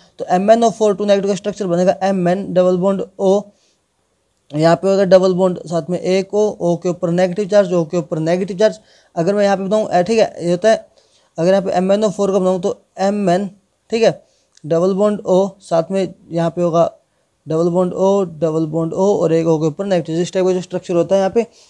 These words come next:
ठीक है। अगर मैं इनकी बात करूँ, इनका जो है मतलब इसमें जो बॉन्डिंग होगी वो कौन सी होगी? देखिए आप लोगों को पता है, जो अगर मैं ऑक्सीजन की बात करूँ, ऑक्सीजन का इलेक्ट्रॉनिक कॉन्फ़िगरेशन आउटर मोस्ट शेल होता है टू एस टू टू पी फ़ोर, यानी कि ऑक्सीजन के पास तो डी वाला होता ही नहीं,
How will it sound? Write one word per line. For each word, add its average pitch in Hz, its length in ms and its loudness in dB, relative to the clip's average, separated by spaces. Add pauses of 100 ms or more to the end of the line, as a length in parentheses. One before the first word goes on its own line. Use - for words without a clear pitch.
(240)
ठीक 240 100 0
है। 240 140 2
अगर 196 220 2
मैं 226 100 0
इनकी 226 160 -2
बात 202 260 4
करूँ, 208 200 0
इनका 208 200 2
जो 202 120 4
है 226 200 6
मतलब 190 300 2
इसमें 202 260 -2
जो 208 120 4
बॉन्डिंग 196 380 0
होगी 170 240 2
वो 202 200 2
कौन 214 220 0
सी 196 120 -4
होगी? 160 160 2
देखिए 208 280 0
आप 190 100 0
लोगों 196 180 2
को 202 120 2
पता 196 240 -2
है, 190 140 -4 (320)
जो 143 140 2
अगर 190 220 4
मैं 233 80 4
ऑक्सीजन 214 440 -4
की 220 80 0
बात 202 200 4
करूँ, 190 120 -2
ऑक्सीजन 202 280 -4
का 220 140 4 (160)
इलेक्ट्रॉनिक 196 400 -4
कॉन्फ़िगरेशन 190 460 -2
आउटर 190 200 0
मोस्ट 202 200 0
शेल 202 100 0
होता 190 180 2
है 214 100 -2 (320)
टू 202 100 4
एस 202 200 4
टू 240 80 -2
टू 226 140 -4
पी 240 160 -4
फ़ोर, 226 240 4 (380)
यानी 185 160 0
कि 214 60 0
ऑक्सीजन 196 340 -2
के 226 60 2
पास 214 180 4
तो 240 60 -6
डी 220 180 -2
वाला 226 160 6
होता 220 280 2
ही 233 80 -2
नहीं, 240 140 -4